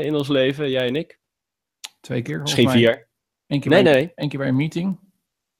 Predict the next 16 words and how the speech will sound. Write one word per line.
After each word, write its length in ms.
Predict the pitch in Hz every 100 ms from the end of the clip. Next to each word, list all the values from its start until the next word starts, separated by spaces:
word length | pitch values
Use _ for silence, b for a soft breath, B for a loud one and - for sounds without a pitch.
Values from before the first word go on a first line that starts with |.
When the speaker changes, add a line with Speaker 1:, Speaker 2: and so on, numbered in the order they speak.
| _ -
Speaker 2:
En 180 | 139
één 140 | 131 131
keer, 180 | 127 147
Speaker 1:
Oh 80 |
ja. 140 | 202 117
Speaker 2:
eh, 60 |
bij 100 | 113
mij 120 | 117 113
thuis, 260 | - 135
Speaker 1:
Nee, 140 | 151 156
Speaker 2:
of 60 |
Speaker 1:
nee, 220 | 135 98 _
nee, 260 | 127 156 -
nee, 240 | 95 110
nee, 180 | 107 87
nee. 220 | 80 82